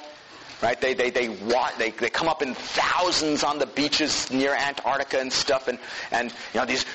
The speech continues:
huge male guy elephant seals have, like, a thousand women. What is a woman elephant seal? I don't know. Anyway, they, they, a thousand female elephant seals in their, in their harem, and they have these huge fights over who gets to have a,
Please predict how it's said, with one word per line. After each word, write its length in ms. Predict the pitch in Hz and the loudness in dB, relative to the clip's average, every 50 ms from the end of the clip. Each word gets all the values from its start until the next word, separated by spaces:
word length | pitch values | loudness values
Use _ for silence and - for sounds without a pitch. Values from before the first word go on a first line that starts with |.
| - - | -2 0
huge 560 | - - 175 202 208 202 202 196 185 - - - | 2 2 4 4 6 6 6 6 4 2 2 2
male 360 | 147 156 165 165 160 156 143 | 2 4 4 6 4 4 4
guy 400 | 143 147 143 143 143 147 143 - - | 4 4 4 4 4 4 2 2 2
elephant 360 | 135 147 156 - - 151 139 | 2 2 4 2 0 0 0
seals 320 | - - 156 160 151 135 - | 2 2 4 4 4 4 2
have, 320 | 127 127 - - - - | 2 0 0 -2 -4 -2
like, 140 | - 87 - | -2 0 0
a 80 | - 139 | 0 -2
thousand 920 | - - - - 147 135 127 165 170 165 - - 160 147 139 135 127 143 - - - - | -4 -4 -2 0 2 2 2 2 2 2 2 2 2 2 2 2 0 -2 -4 -8 -8 -4
women. 580 | 110 113 127 160 165 156 147 139 139 139 127 - - - - - - - - - - - - - | 0 2 2 4 4 2 2 0 0 -2 -4 -4 -8 -14 -18 -18 -18 -18 -18 -16 -14 -12 -4 0
What 140 | 214 151 151 | 0 0 2
is 80 | - | 0
a 60 | 110 | 0
woman 320 | 98 92 113 135 127 110 - | 0 0 0 0 0 0 2
elephant 400 | - 120 113 107 - 113 98 - | 2 2 2 0 0 -4 -6 -4
seal? 260 | - - 107 90 82 | 0 2 4 4 4
I 120 | - 131 160 | 4 4 2
don't 140 | 151 139 120 | 2 2 2
know. 120 | 107 101 - - - - - - - - - - | 0 -2 -2 -6 -12 -12 -12 -10 -10 -8 -2 0
Anyway, 340 | 135 160 170 147 131 110 98 - - - - | 0 2 4 4 4 2 0 -2 -8 -6 -2
they, 180 | - 151 151 139 | 0 2 4 4
they, 260 | 113 139 131 120 120 | 4 4 4 4 4
a 40 | 127 | 2
thousand 640 | - - 139 143 - 190 190 202 208 170 180 170 147 | 2 2 0 2 2 2 2 2 2 2 0 -2 -2
female 440 | - 202 208 196 185 170 165 156 147 | 0 0 2 2 4 4 4 4 4
elephant 380 | 147 165 170 156 160 160 147 | 4 2 2 2 0 -2 0
seals 400 | - - 180 165 160 151 147 127 | 0 2 4 4 4 4 4 2
in 100 | 151 143 | 2 2
their, 140 | 139 131 127 | 2 2 2
in 160 | - 127 135 | 2 2 2
their 260 | 131 127 120 120 117 113 | 4 4 4 4 4 2
harem, 400 | 117 - 180 180 170 170 160 151 | 2 2 2 2 4 4 2 2
and 100 | 139 127 | 0 0
they 140 | 127 120 | 0 0
have 160 | 160 147 139 127 | 2 0 0 0
these 140 | 127 120 - - - - | -2 -4 -4 -4 -8 -4
huge 480 | - - - - 311 302 277 262 240 185 | 0 0 2 4 4 4 4 4 2 2
fights 480 | - - - - - 190 196 - - 175 | 2 0 2 2 2 2 2 2 2 4
over 300 | 160 147 - 143 139 127 | 4 4 4 4 2 4
who 160 | 151 185 190 | 2 2 2
gets 280 | 139 160 156 - - | 2 2 2 2 2
to 60 | - 139 | 0 0
have 200 | - 151 151 147 | 2 2 2 2
a, 80 | 135 | 0